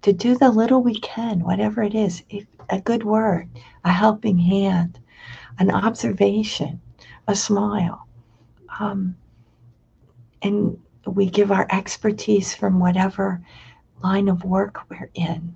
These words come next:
We offer that as a gift freely, um, as we can. Then we are blessed, and we are filled with hope and love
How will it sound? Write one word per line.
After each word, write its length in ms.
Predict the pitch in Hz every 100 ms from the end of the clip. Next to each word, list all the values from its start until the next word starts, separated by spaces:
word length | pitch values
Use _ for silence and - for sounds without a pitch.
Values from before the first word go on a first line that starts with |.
| -
We 140 | 190
offer 400 | - 175 175 202
that 240 | 175 165 165
as 220 | 170 175
a 40 |
gift 580 | - 196 202 196 - -
freely, 840 | - 196 196 196 196 185 180 185 - - - - - - -
um, 500 | 180 185 180 175 175
as 260 | 190 185 -
we 140 | 196
can. 540 | 175 - 190 165 170 165 - _ _ _ _ _ - _ _ _ _ _ - - -
Then 140 | - 202
we 140 | 208
are 160 | 190 196
blessed, 680 | 180 170 151 - - - - -
and 100 | 196
we 120 | 190
are 140 | 196 185
filled 360 | - 185 175
with 140 | 170 160
hope 380 | - 165 170 - - - - - -
and 200 | 180 180
love 280 | 165 156